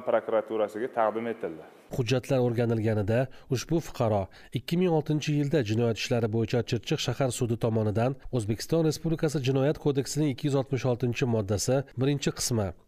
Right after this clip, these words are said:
Speaker 2: ya'ni transport vositalari harakati yoki ulardan foydalanish xavfsizligi qoidalarini buzish bilan qo'zg'atilgan jinoyat ishi yarashuv bilan tugatilgan. Ikki ming yettinchi yilda esa xuddi shu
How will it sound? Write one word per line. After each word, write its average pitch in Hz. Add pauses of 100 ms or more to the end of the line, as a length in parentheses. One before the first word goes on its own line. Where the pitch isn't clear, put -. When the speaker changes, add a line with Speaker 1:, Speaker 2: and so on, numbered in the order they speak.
(280)
Speaker 2:
ya'ni 113 (220)
transport 139
vositalari 147
harakati 135
yoki 131 (100)
ulardan 127
foydalanish 123
xavfsizligi 123
qoidalarini 117 (160)
buzish 151
bilan 139
qo'zg'atilgan 110
jinoyat 107
ishi 185 (300)
yarashuv 117
bilan 123
tugatilgan. 101 (240)
Ikki -
ming 151
yettinchi 135
yilda 123
esa 113
xuddi -
shu 165